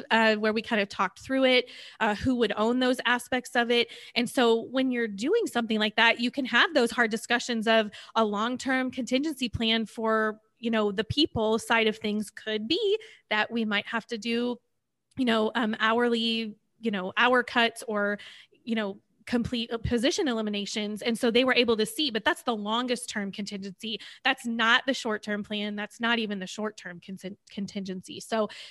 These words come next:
they were able to see where it fit into the scheme of things. Um, and then we shared that with our board. So as a nonprofit, that was really valuable for me to be able to have that dialogue with our executive committee and our whole board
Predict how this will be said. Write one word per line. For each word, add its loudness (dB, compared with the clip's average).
they 8
were 6
able 2
to -2
see -4
where 2
it -2
fit 4
into -2
the -10
scheme -6
of -2
things. -2
Um, -2
and 2
then 2
we 0
shared 2
that 4
with 0
our 2
board. -6
So 0
as 4
a 0
nonprofit, 4
that 6
was 0
really 2
valuable 0
for -2
me -2
to -4
be 2
able 0
to -2
have 2
that -2
dialogue 6
with 4
our 2
executive 0
committee 0
and 6
our 4
whole 6
board 0